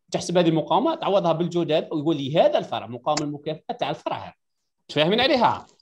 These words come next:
إذا واش يساوي؟ المقاومة المعنية على مجموع مقاومات الفرع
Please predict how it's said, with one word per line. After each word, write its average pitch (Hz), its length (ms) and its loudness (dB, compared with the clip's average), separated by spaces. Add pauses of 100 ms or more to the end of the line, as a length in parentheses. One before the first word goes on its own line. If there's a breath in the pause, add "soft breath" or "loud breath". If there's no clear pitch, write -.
(400)
إذا 156 200 2
واش 226 160 -2
يساوي؟ 185 540 0 (320)
المقاومة 202 400 4
المعنية 127 460 0
على 151 140 -2
مجموع 147 300 -4
مقاومات 131 580 0
الفرع 196 500 0